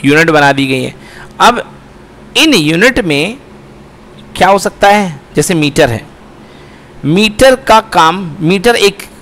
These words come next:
छोटी length को नापता है। कितनी length को? छोटी length को। But यदि ज़रूरत बहुत बड़ी हो गई,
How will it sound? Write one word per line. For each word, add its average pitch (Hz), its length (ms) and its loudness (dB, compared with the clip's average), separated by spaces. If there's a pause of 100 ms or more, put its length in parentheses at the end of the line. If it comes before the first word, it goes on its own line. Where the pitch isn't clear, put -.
(680)
छोटी 196 360 0
length 170 240 0
को - 180 -4
नापता 120 360 -2
है। 113 280 -8
कितनी 180 220 -2
length 208 180 0
को? 277 240 -2 (640)
छोटी 151 280 2
length 117 160 -4
को। 113 200 -8 (120)
But 240 140 0
यदि 226 340 0
ज़रूरत 190 460 0
बहुत 190 320 -2
बड़ी 185 360 0
हो 175 180 0
गई, 143 280 0